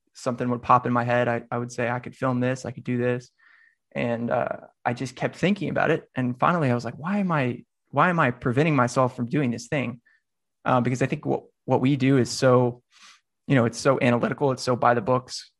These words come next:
as, as students, and having a creative outlet can be really good, especially for somebody like me who has that kind of creative side. So I, I just said, "Screw it," and started filming again. And the funny thing was,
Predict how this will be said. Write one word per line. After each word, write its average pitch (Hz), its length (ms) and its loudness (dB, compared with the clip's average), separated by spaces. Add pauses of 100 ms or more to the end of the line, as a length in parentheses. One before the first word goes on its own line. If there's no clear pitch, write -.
(100)
as, 123 300 -2
as 117 180 -4
students, 127 540 -6
and 120 380 -4 (300)
having 127 360 2
a 120 60 -4
creative 120 340 -4
outlet 127 300 2 (140)
can 123 120 -2
be 120 140 0
really 117 200 -4
good, 127 240 -2 (360)
especially 131 300 2
for 127 100 -6
somebody 123 280 0
like 127 180 -2
me 120 120 0
who 120 120 2
has 117 200 -2
that 117 280 -4
kind 127 140 -2
of 117 60 -4
creative 117 260 -4
side. 123 340 4
So 120 140 0
I, 123 180 2 (100)
I 131 80 0
just 135 180 -4
said, 127 180 -2
"Screw 127 260 -2
it," 120 120 -2
and 120 280 -2 (280)
started 123 300 0
filming 127 280 4
again. 127 420 0 (500)
And 120 560 0
the 127 80 -2
funny 139 220 4
thing 127 240 0
was, 120 360 0